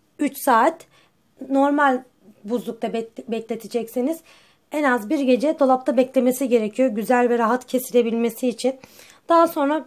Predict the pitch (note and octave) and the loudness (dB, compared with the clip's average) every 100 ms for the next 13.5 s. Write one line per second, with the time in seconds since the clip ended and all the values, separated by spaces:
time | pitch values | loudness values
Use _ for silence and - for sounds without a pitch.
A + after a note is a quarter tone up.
0 | D#4 D#4 D4+ - _ _ _ _ _ - | 0 2 0 -6 _ _ _ _ _ -8
1 | C#4 C#4 D4 E4 G4+ C#4 C#4 C4+ D4+ D4 | -4 -2 -2 -2 -4 -2 0 0 2 2
2 | C4+ C4+ B3+ C#4 A#3+ - A3+ A3 A3 G#3+ | 4 2 2 2 0 0 -2 -2 -4 -4
3 | - - A3 G#3 G3+ A#3 A3 D4+ D4+ - | -8 -2 0 0 -2 -8 -4 -2 -4 -6
4 | - - D4 D4 D#4 C4 B3+ D4+ D4 C#4 | -20 -6 0 0 0 -2 0 -2 2 2
5 | C4+ C#4 C#4 C#4 C4+ A3+ C4+ - C4+ C4+ | 4 4 6 4 0 -2 0 0 0 2
6 | A#3+ G#3+ A3+ A3+ - - _ C#4 C4 A#3+ | 2 0 -2 -4 -14 -20 _ 4 4 4
7 | B3 C#4 C4 C4 A#3 G#3+ A3 - B3+ B3+ | 2 2 4 2 2 2 0 0 2 2
8 | F#3+ A3+ A#3 B3 C#4+ C4+ B3+ B3 C4+ C4 | 0 -2 0 2 4 4 2 2 0 0
9 | C4+ - C4+ C4 B3+ G#3+ A3 B3+ A3 G3+ | 0 0 -2 -2 -2 -4 0 4 4 2
10 | - B3+ C#4 C4 C4+ C#4 C#4 C4+ - - | 0 2 2 2 0 0 -2 -2 -8 -20
11 | _ _ - D4 C#4 A#3+ C4 - _ _ | _ _ -4 2 4 4 0 -4 _ _
12 | - B3 A#3+ A3+ - G3 F3+ E3+ E3+ C4+ | -6 -2 0 -2 -4 -6 -6 -10 -4 4
13 | C4+ C#4 C#4+ C#4 | 4 6 0 -4